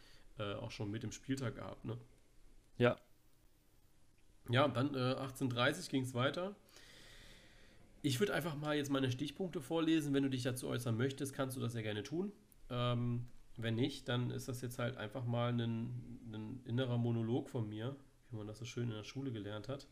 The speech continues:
Speaker 1: Ja, darfst du dann für dich entscheiden, sag ich mal.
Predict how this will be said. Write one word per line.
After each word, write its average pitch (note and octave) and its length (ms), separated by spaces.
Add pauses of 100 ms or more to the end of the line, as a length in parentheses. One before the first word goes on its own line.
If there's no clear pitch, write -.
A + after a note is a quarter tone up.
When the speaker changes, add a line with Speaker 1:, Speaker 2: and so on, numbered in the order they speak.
(1400)
Speaker 1:
Ja, G#2 220 (360)
darfst A2 220
du B2 40
dann G#2+ 280
für - 120
dich G#2+ 220
entscheiden, F2 480
sag F2 180
ich F2 160
mal. F2 180